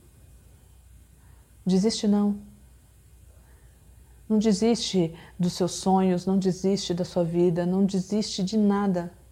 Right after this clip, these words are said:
que é bom pra você. Não desista. Pega essa força, essa energia,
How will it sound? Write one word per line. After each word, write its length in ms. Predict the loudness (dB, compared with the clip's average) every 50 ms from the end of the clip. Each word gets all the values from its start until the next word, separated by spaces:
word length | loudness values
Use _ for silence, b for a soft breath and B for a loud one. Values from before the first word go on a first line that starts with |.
| -20 -20 -4
que 140 | 0 2
é 40 | 2
bom 200 | 4 2 2 0
pra 140 | 0 -2 -4
você. 400 | -6 -8 -8 -6 -6 -6 -6 -8 -12 b b b b b b b b b _ -20 -20 -20 -20 -6 0
Não 300 | 4 4 4 4 4 2
desista. 680 | 2 0 0 -2 -2 -2 -2 -2 -2 -6 -12 -16 -16 -16 -18 -20 -20 -20 -20 -20 -20 -20 _ _ _ _ -20 -20 -20 -20 -20 -20 -20 -20 _ _ -20 -20 -20 _ _ _ _ -20 -20 -20 -20 -20 -20 -20 -20 -20 -20 -20 -20 -20 -20 -20 -20 -20 -20 -20 _ _ -20 -20 -20 -20 _ _ _ -20 -20 -20 -20 -20 -20 -20 -20 -20 -20 -20 -20 -20 -4 0
Pega 240 | 2 2 4 2 0
essa 200 | -2 -6 -8 -10
força, 420 | -10 -6 -2 0 0 0 0 -2
essa 160 | -8 -8 -6 -4
energia, 680 | -4 -2 -2 -2 -4 -2 -2 -2 -2 0 -2 -4 -4